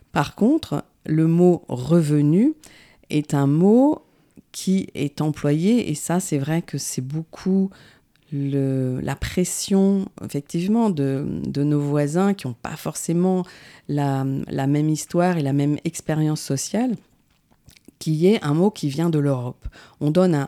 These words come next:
un revenu à des personnes qui, qu'il faut aider, qu'il faut soutenir, alors que le salaire, c'est vraiment, oui, une contrepartie du travail. Donc, il est clair que la tendance de ces contre-réformes,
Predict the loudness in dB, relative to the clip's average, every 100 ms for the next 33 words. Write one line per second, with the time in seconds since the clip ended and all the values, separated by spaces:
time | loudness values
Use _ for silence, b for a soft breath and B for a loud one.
0 | -2 -2 -2 -2 0 2 2 2 2 2
1 | -2 B B B B -4 -2 -2 -4 -8
2 | -6 0 2 2 0 -4 B B B -6
3 | 0 0 -2 B B B _ _ -12 -8
4 | -8 -4 -2 2 2 4 2 0 -2 -12
5 | -10 -6 -6 -2 -4 2 4 6 4 -2
6 | -16 _ -6 -4 -4 -4 -2 0 0 2
7 | 2 2 -2 -10 -8 -6 -2 2 2 2
8 | 0 0 2 -2 -2 -6 -6 -8 -8 -6
9 | -4 -4 -6 -8 -6 -4 -2 -2 -6 -10
10 | B B B B B -4 2 2 2 -4
11 | -8 B B B _ _ _ _ -2 -2
12 | -2 0 2 4 0 -4 0 0 0 -4
13 | -6 -2 0 0 0 -2 -6 -6 -6 -6
14 | -6 -10 -8 -8 -8 -2 -2 0